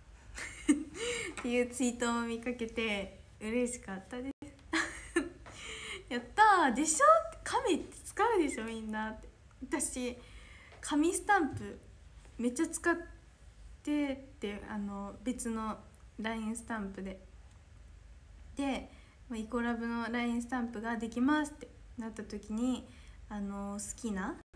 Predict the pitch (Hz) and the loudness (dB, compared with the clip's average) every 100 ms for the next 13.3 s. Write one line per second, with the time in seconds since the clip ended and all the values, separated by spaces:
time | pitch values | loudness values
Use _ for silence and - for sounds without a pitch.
0 | - - - 190 190 - - 208 202 - | -20 -18 -6 -4 -2 -4 -6 -8 -8 -8
1 | 185 196 202 185 190 - 202 240 233 - | -4 -4 -4 -4 -6 -4 -2 -4 -6 -6
2 | 190 180 - - 254 214 180 185 190 202 | -6 -6 -10 -4 -2 -2 -4 -6 -8 -6
3 | 233 202 185 - 214 214 185 185 180 196 | -6 -6 -8 -8 -10 -8 -8 -8 -10 -6
4 | 226 294 226 - - - - - - 214 | 0 0 0 -4 -16 -20 -20 -20 -14 -12
5 | - 233 190 185 190 208 190 190 202 - | -6 -4 -4 -6 -8 -8 -8 -8 -8 -10
6 | - - - - - - - - - - | -18 -18 -18 -20 -20 -20 -20 -20 -20 -20
7 | - - - - - - - - - 220 | -20 -20 -20 -20 -20 -20 -20 -12 -6 -4
8 | 196 202 226 247 - 226 220 214 - - | -4 -4 -4 -4 -4 -6 -6 -8 -12 -18
9 | - 233 226 208 190 196 - - - - | -12 -12 -8 -6 -6 -8 -14 -20 -20 -20
10 | - - - 247 240 233 214 - 196 202 | -20 -10 0 2 4 2 -2 -6 -6 -4
11 | 247 214 214 220 233 - - - - - | -4 -4 -6 -6 -8 -12 -14 -18 -20 -20
12 | - - 466 466 - - - - - - | -14 -4 -2 -2 -8 -18 -20 -8 -8 -4
13 | - - 440 | -4 -2 -4